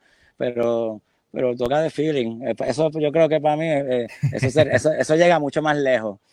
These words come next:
Speaker 1: eh, eh, se refleja más
Speaker 2: Acho,
Speaker 1: que
Speaker 2: sí.
Speaker 1: y pues, tú sabes, eh, a lo mejor, eh, haciendo eso, pues, tienes la suerte de sacar algo distinto, ¿verdad? Eh, que, que no suene como nadie y, y,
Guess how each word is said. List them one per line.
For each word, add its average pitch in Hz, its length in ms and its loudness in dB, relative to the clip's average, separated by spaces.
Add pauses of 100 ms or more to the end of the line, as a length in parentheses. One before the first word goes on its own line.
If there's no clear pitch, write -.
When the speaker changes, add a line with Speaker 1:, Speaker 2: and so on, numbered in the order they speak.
(260)
Speaker 1:
eh, 117 580 -4
eh, - 40 -16
se 113 120 -8
refleja 117 400 -2
más 131 180 -2
Speaker 2:
Acho, 135 140 -4
Speaker 1:
que 127 40 0
Speaker 2:
sí. 110 280 -4 (400)
Speaker 1:
y 127 300 2
pues, 208 260 0
tú 208 120 -4
sabes, 139 380 2 (120)
eh, 127 240 -2 (280)
a 123 120 4
lo 123 80 6
mejor, 135 340 0 (320)
eh, 165 240 2
haciendo 160 420 -2
eso, 175 440 -4 (260)
pues, 139 180 -4 (360)
tienes 139 260 -6
la 156 160 0
suerte 156 320 -6
de 151 140 2
sacar 131 260 0
algo 143 240 0
distinto, 131 760 -6
¿verdad? 123 460 -8
Eh, 113 40 -14
que, 117 240 -8 (340)
que 117 80 -8
no 117 120 -4
suene 135 260 0
como 139 200 0
nadie 131 520 2
y, 110 480 0
y, 104 60 -10